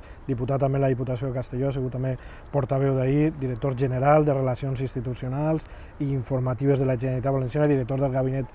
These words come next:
de Presidència, alcalde de Morella, dotze anys i diputat al Congrés. És vostè secretari general de Socialistes Valencians des de l'u d'abril de dos mil dotze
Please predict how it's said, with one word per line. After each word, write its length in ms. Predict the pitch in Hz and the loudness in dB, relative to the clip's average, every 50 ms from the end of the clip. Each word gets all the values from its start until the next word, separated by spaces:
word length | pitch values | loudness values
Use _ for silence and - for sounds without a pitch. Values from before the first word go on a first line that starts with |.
| - - - - - - - | -16 -18 -18 -18 -16 -6 -2
de 120 | 143 147 | 0 0
Presidència, 580 | 120 143 135 - 139 131 147 156 - - 165 170 | 0 0 -2 -2 -2 -2 -2 0 2 2 2 2
alcalde 520 | - 156 147 135 117 - 156 156 156 160 | 2 0 -4 -4 0 2 4 6 8 8
de 120 | 151 147 139 | 6 6 4
Morella, 480 | 135 127 131 143 143 156 165 160 160 | 2 2 2 0 2 2 2 2 2
dotze 320 | 151 135 135 131 - 143 131 | 0 0 -2 -2 -2 -2 0
anys 240 | 139 156 - - 147 | 0 0 0 -2 -2
i 40 | |
diputat 380 | 139 131 117 127 113 143 135 131 | -2 -2 -2 -2 -2 -2 0 0
al 100 | 135 123 | 0 0
Congrés. 540 | 113 127 123 120 135 156 185 185 - - - - - - - - - - | -2 -4 -4 0 2 2 2 0 -2 -8 -18 -18 -18 -18 -18 -16 -12 -8
És 80 | 135 139 | -4 0
vostè 300 | 143 147 139 - 156 147 | 2 2 2 4 2 2
secretari 360 | 143 147 127 135 135 151 151 156 | 2 2 0 2 4 4 4 4
general 460 | 147 147 139 131 131 147 160 190 185 | 4 4 4 4 4 2 2 2 2
de 140 | 170 139 120 | 0 -2 -2
Socialistes 540 | - 139 117 135 131 135 135 - 151 127 | -2 -4 -4 -2 -2 -2 -2 -2 -2 0
Valencians 540 | 131 131 127 127 127 120 151 156 185 196 - - - - - - - - | 2 2 0 0 -2 -2 0 0 0 0 -4 -8 -16 -18 -18 -16 -10 -4
des 220 | 135 139 139 127 | 0 0 2 2
de 80 | 131 135 | 2 2
l'u 140 | 135 160 180 | 4 4 6
d'abril 320 | 175 165 151 156 180 175 | 6 4 4 4 4 4
de 80 | 170 160 | 4 2
dos 160 | 147 139 131 | 2 2 0
mil 180 | 143 143 135 135 | 0 -2 0 0
dotze 380 | 139 143 - - - 127 101 | 0 0 0 -2 -6 -10 -10